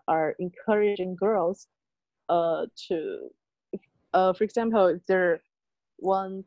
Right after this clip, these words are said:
point, uh, <laughs> like, they're going to be really, really skinny, and they have the standard, they have the same, uh, beauty standard for every girl's face. Like, they have, like, how big their eyes are supposed to be, what, uh, how their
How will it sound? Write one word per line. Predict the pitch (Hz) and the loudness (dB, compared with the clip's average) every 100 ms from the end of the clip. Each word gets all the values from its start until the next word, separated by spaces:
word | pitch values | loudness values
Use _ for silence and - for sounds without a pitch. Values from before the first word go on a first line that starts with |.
| - | -12
point, | 190 175 - - | -12 -12 -14 -12
uh, | 170 - 180 - - | -12 -12 -14 -18 -20
<laughs> | _ _ _ | _ _ _
like, | 165 165 - _ _ | -4 -4 -6 _ _
they're | 208 214 | 0 0
going | 208 208 208 | 0 -4 -4
to | 202 | -6
be | 190 175 | -4 -2
really, | 202 208 | -2 -2
really | 185 | -4
skinny, | 190 _ 185 190 180 - | -12 _ -6 -4 -8 -8
and | 180 180 160 _ _ _ - | -8 -8 -10 _ _ _ -6
they | 202 | -4
have | 196 180 180 - | -2 -4 -6 -2
the | 160 143 - | -2 -2 -8
standard, | - 226 226 185 170 - _ | -6 -4 -2 -2 -2 -6 _
they | 220 | -2
have | 220 185 175 | 0 -2 -2
the | 180 | -6
same, | - - 226 233 240 - - - - _ - | -4 -2 -2 -2 -6 -8 -18 -20 -20 _ -6
uh, | 165 127 107 147 | -4 -4 -6 0
beauty | 196 202 | 2 2
standard | 190 190 190 180 | -2 -2 0 0
for | 180 - | 0 0
every | 196 202 196 | 0 -2 -2
girl's | 185 180 185 - | -2 -2 -4 -6
face. | 208 - - - | -4 -4 -10 -10
Like, | 175 | -8
they | 190 180 - | -6 -6 -6
have, | 160 165 _ _ _ - - | -6 -8 _ _ _ -18 -6
like, | - 160 - - | -2 -2 -4 -2
how | 214 202 - | 2 2 2
big | 202 196 | 0 2
their | 180 180 - | 0 2 2
eyes | 185 180 | -2 -2
are | 175 | -6
supposed | - - 196 190 | -8 -2 -2 -2
to | 196 190 | -8 -6
be, | 190 202 202 - _ _ - | -2 -2 -2 -6 _ _ -2
what, | 185 196 - _ - | -2 -2 -6 _ -2
uh, | 185 180 | 0 0
how | 190 - 185 | -2 -4 -4
their | 180 175 156 | -2 -2 -2